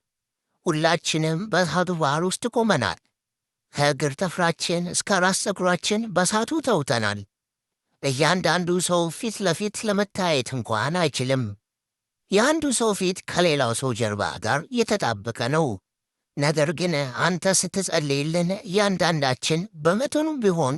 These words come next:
ፊት ለፊት እንተያያለን። ለእኛ ፋታ ማለት ያ ነው አለኝ።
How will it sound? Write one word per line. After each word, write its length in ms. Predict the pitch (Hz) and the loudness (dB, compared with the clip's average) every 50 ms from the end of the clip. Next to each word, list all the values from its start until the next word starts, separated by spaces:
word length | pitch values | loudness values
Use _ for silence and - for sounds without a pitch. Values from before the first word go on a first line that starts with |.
| 285 269 | -4 -8
ፊት 220 | - - - 233 - | -6 -6 -6 -4 0
ለፊት 440 | 202 180 151 - - 135 131 151 180 - - | 0 0 0 0 -2 -2 -2 -4 -4 -6 -4
እንተያያለን። 1000 | - 226 202 170 - - 135 113 104 101 104 113 147 143 139 151 170 156 120 104 98 98 - _ _ _ _ _ _ _ _ _ _ | 0 0 0 0 0 -2 -2 -2 -2 -2 -2 0 0 0 0 2 2 2 2 0 -2 -4 -8 _ _ _ _ _ _ _ _ _ _
ለእኛ 480 | - 151 160 151 156 165 160 147 131 123 | -2 0 2 2 2 2 0 0 0 0
ፋታ 280 | 117 135 135 135 - 139 131 | 0 0 -2 0 0 2 2
ማለት 400 | 123 120 104 104 107 135 185 226 - - - _ - | 2 2 0 0 -2 -2 -4 -4 -6 -10 -12 _ -2
ያ 200 | 226 220 220 190 147 120 | 2 2 4 4 4 2
ነው 300 | 101 92 87 90 107 143 185 | 0 -4 -6 -6 -4 -2 0
አለኝ። 300 | 175 147 127 107 98 90 | 0 0 0 -2 -4 -6